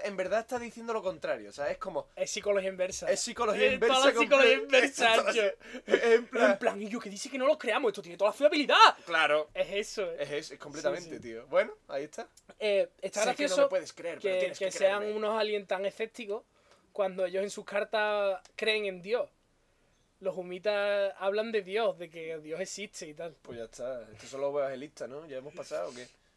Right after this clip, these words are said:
Speaker 2: No, porque no ha-, no le meten mucho rollo religioso en sus cartas.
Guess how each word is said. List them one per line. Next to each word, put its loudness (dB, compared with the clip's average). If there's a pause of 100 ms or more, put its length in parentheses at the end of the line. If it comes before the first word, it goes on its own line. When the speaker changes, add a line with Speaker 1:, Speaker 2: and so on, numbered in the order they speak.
(920)
Speaker 2:
No, 0
porque -6
no -6
ha-, -6
no -6
le -6
meten -8
mucho -8
rollo -4
religioso -12
en -18
sus -20
cartas. -20